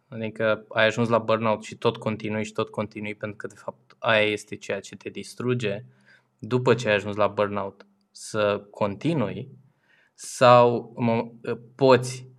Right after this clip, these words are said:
ai libertatea, ai puterea ca în momentul în care ai ajuns la burnout și îl simți, să poți să oprești astfel încât să poți să faci din nou. Și normal, sunt alții care predică cu totul altfel, uh,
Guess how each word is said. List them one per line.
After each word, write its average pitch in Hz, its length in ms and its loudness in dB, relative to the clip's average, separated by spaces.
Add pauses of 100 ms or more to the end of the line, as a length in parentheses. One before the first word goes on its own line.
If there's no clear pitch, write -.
(120)
ai 120 240 4
libertatea, 113 760 2
ai 98 100 0
puterea 107 580 0
ca - 100 -8
în 104 60 -8 (140)
momentul 113 260 -4
în 107 60 -6
care 101 220 -2
ai 101 80 2
ajuns 110 220 -4
la 117 100 0
burnout 104 600 -4
și - 180 -14
îl 101 80 -10
simți, 120 580 -2 (360)
să - 180 -10
poți 127 280 0
să 127 80 2
oprești 110 760 0
astfel 113 300 -2
încât 107 240 -6
să - 140 -12
poți - 280 -8
să 101 260 -6 (300)
faci 98 300 0
din 98 200 -10
nou. - 200 -14 (340)
Și - 160 -6
normal, 175 420 2
sunt 139 360 -4
alții 127 340 2
care 123 300 -2
predică 127 800 -4 (120)
cu 127 120 -16
totul 135 400 -8 (120)
altfel, 110 640 -4 (300)
uh, 101 500 -12